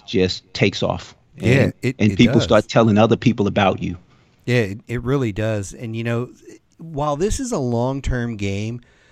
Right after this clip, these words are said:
Speaker 2: there are ways to accelerate it.
Speaker 1: Yes.
Speaker 2: And, you know, the biggest thing, the biggest tip I could give people, if you're listening to this and you're trying to figure out, "How do I accelerate relationships?" understand it's not about you.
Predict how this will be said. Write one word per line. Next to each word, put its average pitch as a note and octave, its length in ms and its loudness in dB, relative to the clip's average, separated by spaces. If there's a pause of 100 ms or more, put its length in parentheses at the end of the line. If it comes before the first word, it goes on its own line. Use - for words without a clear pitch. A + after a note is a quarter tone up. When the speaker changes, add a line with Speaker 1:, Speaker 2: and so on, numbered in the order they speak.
(220)
Speaker 2:
there B2 260 0
are A#2+ 240 -2
ways G#2 580 -4
to A#2 180 -4
accelerate G2+ 720 -8
it. C#3 200 -16 (200)
Speaker 1:
Yes. F#2+ 340 4
Speaker 2:
And, A2+ 640 -2
you A#2+ 120 -6
know, A2 340 -4 (160)
the B2 240 -2
biggest E3 480 -4
thing, B2+ 320 -6
the A2 80 -6
biggest E3 280 -4
tip C#3+ 200 -4
I A2+ 180 -2
could A2 180 -8
give G2+ 280 -8
people, F#2+ 480 -8 (440)
if A2+ 200 -2
you're A2+ 120 -2
listening D#3+ 360 -2
to B2+ 80 -2
this B2+ 220 -2
and A2 80 -6
you're G#2 100 -6
trying B2 200 -6
to A#2+ 40 -8
figure G#2 280 -6
out, - 60 -16
"How B2+ 260 -10
do C#3+ 120 -8
I B2 100 -4
accelerate A2 520 -6
relationships?" G#2+ 840 -8 (420)
understand B2 800 -4
it's - 160 -10
not G2 220 -6
about F2 300 -8
you. F2+ 340 -12